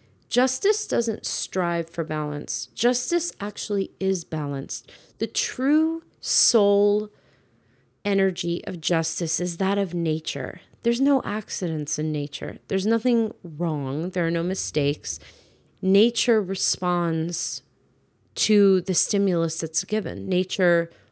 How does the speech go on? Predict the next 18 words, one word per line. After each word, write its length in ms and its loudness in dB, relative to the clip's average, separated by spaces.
folds 540 0
over, 360 -2
surrenders, 800 0
honors 760 -2
what 300 0
it's 180 0
handed, 600 -4
period. 580 -6
Um, 540 2
nature 760 0
moves 840 0
with 600 -4
what 480 0
is 160 -4
in 120 -2
front 280 -4
of 120 -2
it 260 -4